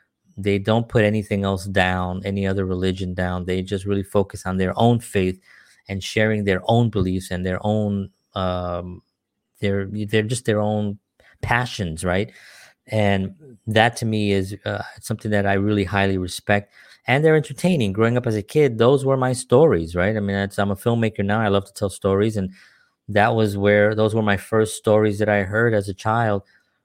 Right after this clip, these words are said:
um, were from the Bible and were, uh, you know, the priests at the church, uh,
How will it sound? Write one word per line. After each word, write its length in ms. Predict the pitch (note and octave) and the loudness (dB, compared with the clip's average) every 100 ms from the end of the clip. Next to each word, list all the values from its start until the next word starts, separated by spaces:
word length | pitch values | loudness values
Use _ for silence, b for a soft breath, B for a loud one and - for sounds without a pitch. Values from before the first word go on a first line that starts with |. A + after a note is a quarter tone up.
| - | -4
um, 440 | G2+ F#2+ F#2 F#2 | 0 0 0 -2
were 200 | G2 G2 | 0 0
from 280 | F#2+ G#2+ G2+ | 2 0 2
the 80 | G2+ | 2
Bible 480 | F#2+ A#2+ A#2 D#2+ - | 2 2 0 -4 -6
and 260 | G2 F#2 F#2 | -6 -4 0
were, 340 | F#2+ G2 G2 _ _ _ _ | 0 0 -2 _ _ _ _
uh, 240 | G2+ G2 F#2+ G2+ - - | -4 -2 -2 -8 -16 -10
you 80 | G#2 | -6
know, 100 | F#2+ | -6
the 100 | F#2 | -6
priests 500 | - C#3 C#3+ - - | 2 4 4 0 -4
at 140 | F#2+ | -6
the 80 | - | -6
church, 440 | - B2+ C3 B2+ G#2 | -6 -2 -2 -2 -4
uh, 280 | F#2+ F#2 | -2 -2